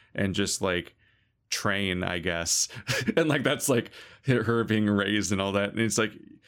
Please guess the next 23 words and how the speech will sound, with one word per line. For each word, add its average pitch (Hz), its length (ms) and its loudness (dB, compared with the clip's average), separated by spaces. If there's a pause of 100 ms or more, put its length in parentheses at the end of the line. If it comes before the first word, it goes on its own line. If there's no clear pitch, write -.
(160)
it's - 80 -10
like, 120 100 2
you 127 120 4
know, 185 120 2
there 185 220 2
are, 139 60 2
like, 104 340 0 (500)
some 117 200 2
biological 131 760 2
things 101 260 0
going 101 240 0
on 95 240 0
with 92 140 0
women 98 560 0
as 90 280 -4
they 90 240 2
come 117 240 0
of 101 120 0
age 101 600 0
that 110 100 0
you 101 80 2
might 104 200 0
wanna 95 320 0